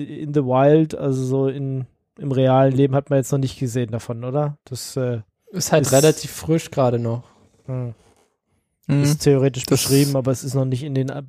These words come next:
Speaker 1: allbekannten Hacker-Tools
Speaker 2: Genau.
Speaker 1: drin,
Speaker 2: Ab-
Speaker 1: dass man's einfach per Klick macht.
Speaker 3: Ich glaub, das wird kommen, ne?
Speaker 1: Ja, ist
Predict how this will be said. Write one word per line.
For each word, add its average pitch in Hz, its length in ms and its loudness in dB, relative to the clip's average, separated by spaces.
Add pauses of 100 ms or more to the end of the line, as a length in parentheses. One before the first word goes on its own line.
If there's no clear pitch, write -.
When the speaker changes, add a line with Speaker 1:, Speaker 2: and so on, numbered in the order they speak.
Speaker 1:
allbekannten 151 680 2
Hacker-Tools 143 920 2 (440)
Speaker 2:
Genau. 139 240 -2
Speaker 1:
drin, 151 260 4
Speaker 2:
Ab- 151 80 4
Speaker 1:
dass 143 200 2
man's 143 200 0
einfach 147 360 2
per 143 160 2
Klick 147 320 0
macht. 135 680 -2 (600)
Speaker 3:
Ich - 160 -6
glaub, 139 200 0
das - 200 -2
wird 127 160 0
kommen, 139 360 0
ne? 143 220 0 (300)
Speaker 1:
Ja, 117 200 2
ist - 280 -2